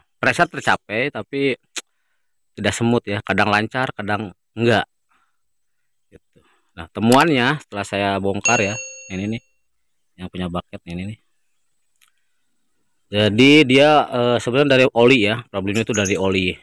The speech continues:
Nah, ini nih. Di sini sudah ada, bisa dilihat ya. Perhatikan teman-teman, di sini itu, eh, sebenarnya ini termasuk discoloration ya, teman-teman ya. Kontak di oli sepul itu kan ada yang sebut dengan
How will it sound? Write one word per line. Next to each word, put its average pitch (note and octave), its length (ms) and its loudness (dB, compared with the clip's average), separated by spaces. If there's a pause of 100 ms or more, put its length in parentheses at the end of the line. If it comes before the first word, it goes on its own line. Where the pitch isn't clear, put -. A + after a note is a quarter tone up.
(260)
Nah, F2+ 160 -14
ini E2+ 240 -14
nih. - 40 -20 (680)
Di A2 80 -6
sini A#2 240 2
sudah A#2 320 2
ada, A2+ 320 4 (1400)
bisa G2+ 160 -8
dilihat G#2 320 -2
ya. G2 160 -8 (880)
Perhatikan G#2+ 400 -2
teman-teman, A2 400 0
di A#2+ 80 2
sini A#2+ 400 2
itu, D#3+ 240 6 (1900)
eh, G#2 240 0
sebenarnya A2 400 2
ini C#3 80 2
termasuk B2 400 0
discoloration A2 720 2
ya, F2+ 240 -8
teman-teman F#2 400 -8
ya. F2+ 120 -6 (200)
Kontak - 400 -6
di G2+ 320 0 (560)
oli G#2 160 -2
sepul - 400 -2
itu - 80 -6
kan B2+ 160 -2
ada A2+ 160 0
yang A2+ 160 4
sebut G#2 320 -6
dengan G2+ 480 -4